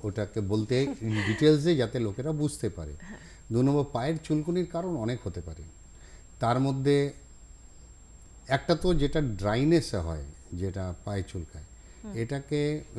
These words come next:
Speaker 1: জেরোসিস বড়, আহ, বয়স্ক লোকেদের বেশি হয়। ভদ্রলোকের বয়স তো মনে হলো ফর্টি আপ তো হতে পারে,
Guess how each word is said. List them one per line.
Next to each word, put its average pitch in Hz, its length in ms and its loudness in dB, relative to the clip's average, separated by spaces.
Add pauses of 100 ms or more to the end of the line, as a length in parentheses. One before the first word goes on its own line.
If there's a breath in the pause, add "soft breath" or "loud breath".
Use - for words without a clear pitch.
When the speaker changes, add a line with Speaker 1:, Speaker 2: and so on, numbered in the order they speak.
(140)
Speaker 1:
জেরোসিস 139 720 0 (180)
বড়, 113 220 0
আহ, 101 460 -4
বয়স্ক 127 380 -2
লোকেদের 143 480 0
বেশি 113 300 -2
হয়। 90 100 -4
ভদ্রলোকের 127 640 -4
বয়স 120 320 -4
তো 139 60 -2
মনে 127 180 0
হলো 131 260 0
ফর্টি 127 340 -2
আপ 104 120 0 (760 loud breath)
তো 135 100 -2
হতে 107 280 -2
পারে, 80 240 -8